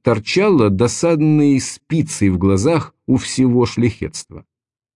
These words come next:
Всё высшее управление должно быть выборное и дворянское. Дворянство – не цельный, однородный класс.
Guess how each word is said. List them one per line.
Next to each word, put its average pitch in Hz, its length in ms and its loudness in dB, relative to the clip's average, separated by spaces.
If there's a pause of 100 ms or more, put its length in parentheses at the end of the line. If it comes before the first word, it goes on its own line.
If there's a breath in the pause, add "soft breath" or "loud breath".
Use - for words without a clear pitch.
(360)
Всё 190 240 0
высшее 185 400 2
управление 170 480 2
должно 156 340 2
быть 170 300 -2 (100)
выборное 202 720 0
и 165 140 -4
дворянское. - 680 -4 (360)
Дворянство – 160 880 0
не 170 180 2
цельный, 92 680 -2 (180)
однородный 98 640 2
класс. 92 480 -2